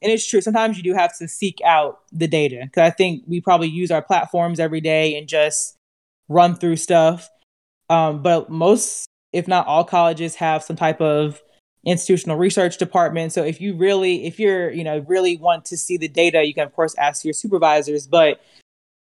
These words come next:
institutional research, whatever you may call it on your, at your institution, literally has all of the data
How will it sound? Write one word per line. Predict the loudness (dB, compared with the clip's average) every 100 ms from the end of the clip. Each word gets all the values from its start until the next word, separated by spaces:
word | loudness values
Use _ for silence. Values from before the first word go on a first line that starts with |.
| _ _ _
institutional | -2 0 2 0 0
research, | 0 0 0 -2 -2
whatever | -2 -2
you | -4
may | -6
call | -2 0 2
it | 0
on | -4 -6
your, | -4 -2 0 0 -2 _ _ _ _ _ _ _ _ _ -2
at | 0 2
your |
institution, | 2 0 0 0 2 0 -2 -10 _ _ _ -8
literally | 0 2 2 2
has | 0 -2 -4 -10 -6
all | -2 0 0
of | -2 -6 -6
the | -6
data | -4 -2 -2 -4 -8